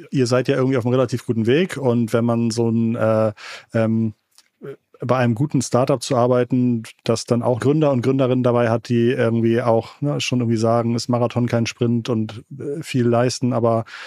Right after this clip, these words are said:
alles irgendwie im guten Rahmen. Ich glaube, sowas, äh, kann eine sehr, sehr schöne Erfahrung im Lebenslauf sein. Insofern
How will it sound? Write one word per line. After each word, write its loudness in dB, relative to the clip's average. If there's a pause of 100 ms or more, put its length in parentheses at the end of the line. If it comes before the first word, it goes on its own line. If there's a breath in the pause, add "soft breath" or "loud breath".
(180 loud breath)
alles -2
irgendwie 0
im -2
guten -2
Rahmen. 2
Ich -6
glaube, 2
sowas, -2
äh, 2
kann -2
eine 2
sehr, 2
sehr 0
schöne 0
Erfahrung 0
im 0
Lebenslauf 0
sein. -2
Insofern 0